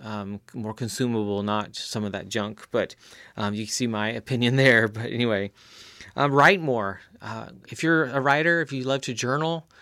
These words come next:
do more of that. But here's my tip for you to, um, stay positive. If you sit down and write a lot of the negative that's going on, that's what you're stewing on. That's what you're sitting in. And, um, be intentional at writing some positive things and some encouraging things.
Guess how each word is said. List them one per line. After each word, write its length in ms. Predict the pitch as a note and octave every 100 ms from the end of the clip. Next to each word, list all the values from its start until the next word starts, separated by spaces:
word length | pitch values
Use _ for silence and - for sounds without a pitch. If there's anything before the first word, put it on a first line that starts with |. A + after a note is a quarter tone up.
| - _ -
do 120 | F3+
more 240 | G3 A3
of 120 | G3+
that. 240 | D3 F#2 - _ _ _
But 140 | D3 C3
here's 220 | F3 E3
my 160 | D#3+ C#3
tip 360 | - C#3+ -
for 140 | - A#2+
you 120 | A2+
to, 200 | G#2+ C#3+ _ -
um, 160 | C3 C3+
stay 200 | - F#3
positive. 680 | - G#2+ A2 B2 D3+ - - _ - - _
If 100 | D3+
you 80 | G3
sit 180 | - D#3+
down 160 | D3
and 80 | C3+
write 300 | B2 B2+ C3 -
a 100 | B2
lot 160 | B2
of 60 | A#2+
the 80 | A2+
negative 400 | A2 A#2 B2+ B2
that's 160 | B2+
going 200 | - B2+
on, 340 | B2+ C3+ C3+ C3+ _ _ _ -
that's 380 | C#3 C3 C3+ -
what 140 | D#3
you're 100 | C#3
stewing 400 | - - D3 C3
on. 160 | A2 G2+
That's 160 | G#2
what 60 | -
you're 140 | A#2
sitting 420 | - - C#3 A#2+
in. 300 | A2+ A2 G2+
And, 120 | G2 G2 - - - _ -
um, 260 | C3 B2+ - -
be 140 | D#3+
intentional 520 | F#3 D#3+ E3 D#3+ D3 B2
at 60 |
writing 280 | A#2+ B2 C3
some 160 | - A2+
positive 480 | - A#2+ A#2+ A2+
things 360 | - A2+ G#2 G2+
and 160 | G#2 G2
some 220 | A2+ G#2+
encouraging 640 | G2+ - C#3 C3 A#2 A2+
things. 460 | G#2+ G#2 G2 F#2+